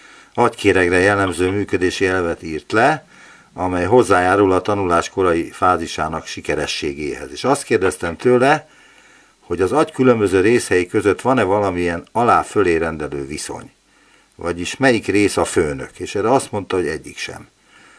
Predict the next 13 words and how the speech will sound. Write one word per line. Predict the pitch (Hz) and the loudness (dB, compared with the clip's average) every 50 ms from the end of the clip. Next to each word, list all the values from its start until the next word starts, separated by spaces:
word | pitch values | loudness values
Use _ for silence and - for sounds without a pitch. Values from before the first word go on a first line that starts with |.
| _ _ _ _ _ - | _ _ _ _ _ -12
Akkor | - 95 - - 120 110 - - | -12 -6 -2 0 0 0 0 0
azt | - 127 135 - - | 0 0 0 0 0
kérdezem, | - 127 120 113 113 110 117 | 2 2 4 4 4 4 4
hogy | 113 113 | 4 4
hogyan | 131 165 165 131 104 | 2 2 2 2 2
lehetséges, | 104 101 92 85 - - 98 90 92 82 | 2 2 2 2 0 0 0 0 0 0
hogy | - 95 95 | 0 -2 -2
nem | 110 120 117 113 | -2 -2 -2 -2
jönnek | 98 90 82 82 78 - - | -2 -2 -2 -4 -6 -2 0
létre | 98 98 87 87 90 90 | 0 0 0 0 -2 0
azonos | 101 98 95 80 78 - | 0 0 -2 -4 -6 -8
funkciójú | - - 101 92 90 - - 95 87 82 85 87 - | -8 -8 -6 -6 -6 -6 -4 -2 -2 0 -2 -2 -2
agyrészek? | - 87 85 69 71 69 67 - - - - - - - - | -2 -2 -2 -2 -4 -6 -8 -8 -10 -10 -12 -12 -16 -18 -20